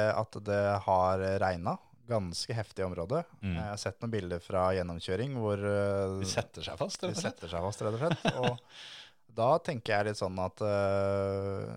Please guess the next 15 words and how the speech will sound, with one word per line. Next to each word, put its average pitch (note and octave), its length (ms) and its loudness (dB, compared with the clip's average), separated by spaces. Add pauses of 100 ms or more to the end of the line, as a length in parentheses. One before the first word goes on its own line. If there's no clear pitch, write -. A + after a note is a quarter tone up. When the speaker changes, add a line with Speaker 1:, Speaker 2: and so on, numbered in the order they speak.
(100)
Speaker 1:
startposisjonen G#2 840 -4
rundt F#2+ 240 -4
der F2+ 220 2
hvor F#2 400 0
Kalle F2 320 0
starter, F2 240 -4
han G#2+ 100 -2
starter G2 240 -4
fire, G2+ 460 -2 (160)
Speaker 2:
Mm. F2+ 160 -8
Speaker 1:
eh, G#2+ 140 -4
Tanay F#2 340 -2
starter G2 240 -10
fem. F3+ 300 0 (100)
Speaker 2:
Mm. D#2+ 160 -10